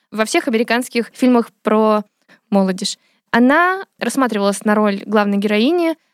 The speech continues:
как, собственно, и Мадонна рассматривалась на эту роль, но они обе отказались. И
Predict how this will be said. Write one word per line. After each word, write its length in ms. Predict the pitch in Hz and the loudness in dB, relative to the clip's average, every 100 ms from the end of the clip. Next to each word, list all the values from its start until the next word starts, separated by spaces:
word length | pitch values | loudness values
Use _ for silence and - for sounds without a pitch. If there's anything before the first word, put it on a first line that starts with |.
| - | -8
как, 140 | 226 | -4
собственно, 300 | - 208 208 | -2 -2 0
и 20 | |
Мадонна 360 | 202 196 226 285 | 0 2 2 2
рассматривалась 560 | 269 262 254 247 240 | 0 -2 0 0 0
на 120 | 247 226 | 0 -2
эту 140 | 226 | 0
роль, 140 | 226 220 | 0 0
но 100 | 220 | 0
они 160 | 302 | 0
обе 200 | 269 233 | 0 0
отказались. 600 | 233 - 233 196 170 - | -2 -2 -2 -2 -4 -10
И 220 | - 214 | -4 -2